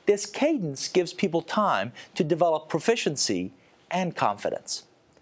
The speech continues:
The Relationship Investor Program provides multiple touch points to create sustainable, measurable change. In addition to the online Relationship Investor resources for individuals,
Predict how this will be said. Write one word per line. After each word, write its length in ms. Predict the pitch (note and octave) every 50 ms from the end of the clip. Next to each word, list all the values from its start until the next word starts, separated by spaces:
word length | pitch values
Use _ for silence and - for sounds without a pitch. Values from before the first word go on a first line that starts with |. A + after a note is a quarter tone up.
| - - - - -
The 120 | - D#3 D3
Relationship 400 | D3 D3 D3 E3 - - G3 G3+
Investor 320 | F3+ D#3+ D#3+ - - -
Program 460 | D3+ - - D3+ B2 A#2 B2 B2 B2+
provides 440 | A#2+ - D3+ C3+ C#3+ C#3 C#3+ C#3 -
multiple 560 | B2+ C3 C#3 C#3+ D3 E3+ F#3 F3+ - F#3+ G#3
touch 360 | G#3 - - C#3+ - - - -
points 340 | F#2 F2 F2 G2 G#2 - - - - - -
to 140 | - - F#3
create 360 | - - - G3 F#3+ F#3 F#3+
sustainable, 840 | - - G#3 F#3+ - - - G#3+ G#3 G3+ F#3+ E3 B2+ - - - - -
measurable 580 | C#3 D3 D3+ D#3+ E3 E3 C#3 C#3+ C#3 B2 A#2
change. 500 | - - - G#2+ E2 B1 - - - - - _ _ _ _ _ _ _ _ _ _ _ _ _ _ _ - - - - _ -
In 100 | - F#3+
addition 400 | G3 E3+ D#3+ A#3 A3+ - C4+ A#3+
to 80 | A3 A#3+
the 120 | G#3+ - -
online 500 | - E3+ F3+ G3 G3+ G3 F#3 F3 E3 D3+
Relationship 440 | C#3 C#3+ C3+ C3+ B2+ - C#3+ C3+ B2
Investor 360 | A#2 A#2 A#2+ A#2+ - - A2+
resources 580 | A2 A#2 A2+ - - F#2+ E2+ D#2 - G#2 F#2
for 140 | - - C3
individuals, 760 | A#2+ B2 A#2 A2+ D#3+ F#3+ E3+ C#3 A2 E2 D#2 F#2 - - -